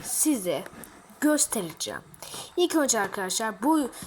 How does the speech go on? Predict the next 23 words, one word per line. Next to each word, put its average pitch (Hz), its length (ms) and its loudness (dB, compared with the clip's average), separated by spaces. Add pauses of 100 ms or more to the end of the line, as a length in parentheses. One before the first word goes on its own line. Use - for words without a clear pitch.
(180)
videonun 180 420 0
devamını 214 380 2
gelmesini 208 520 0
istiyorsanız 277 560 4
arkadaşlar, 262 680 0 (540)
aşağıdan 220 480 2
like 233 300 2
atıp - 420 -8
ve 196 140 -2 (180)
abone 262 320 4
olmayı 190 460 0 (240)
unutmayın. 180 540 -2 (580)
Şimdi 320 280 4
ilk 302 200 2
başta 208 480 2 (140)
motor 214 260 -2
hilesi. - 480 0 (760)
Buraya 226 300 2
basıyoruz 135 520 -2
bakın. 143 220 -10 (1400)
Şuraya. - 720 -8 (920)
Şuraya 226 600 -6
basıyorsunuz. - 1080 -4